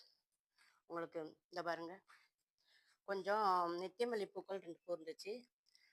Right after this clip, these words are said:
கனகாமரம் ரெண்டு இருக்குது. இந்த பாருங்க, நாலு வெண்டைக்காய் பறிச்சிருக்கேன், ஒரு மல்லிகைப்பூவு, ஒரே ஒரு சங்குப்பூவு, ரெண்டு வந்து சொடக்கு தக்காளி. எவ்வளவு சூப்பரா இருக்குன்னு பாருங்க. அப்படியே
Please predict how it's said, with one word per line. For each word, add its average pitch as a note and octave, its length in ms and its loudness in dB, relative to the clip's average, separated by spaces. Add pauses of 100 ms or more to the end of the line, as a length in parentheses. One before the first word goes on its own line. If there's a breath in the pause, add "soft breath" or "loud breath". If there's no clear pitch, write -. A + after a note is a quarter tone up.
(200 soft breath)
கனகாமரம் F#3+ 600 -2
ரெண்டு E3 200 -4
இருக்குது. D#3 320 -10 (760 soft breath)
இந்த F3 120 -6
பாருங்க, F3+ 260 0
நாலு E3+ 240 2
வெண்டைக்காய் F3+ 340 -4
பறிச்சிருக்கேன், G3 500 -8
ஒரு F3 160 -6
மல்லிகைப்பூவு, E3+ 600 -8 (1040 loud breath)
ஒரே F3+ 140 4 (120)
ஒரு F3 140 -2 (100)
சங்குப்பூவு, D#3+ 600 -8 (880 loud breath)
ரெண்டு G3+ 300 2
வந்து F#3 240 -4
சொடக்கு F#3+ 360 -6
தக்காளி. C#3+ 280 -8 (1300 soft breath)
எவ்வளவு E3+ 200 -6
சூப்பரா F#3+ 300 -4
இருக்குன்னு D#3+ 260 -6
பாருங்க. E3 220 -6 (640 loud breath)
அப்படியே G3 220 4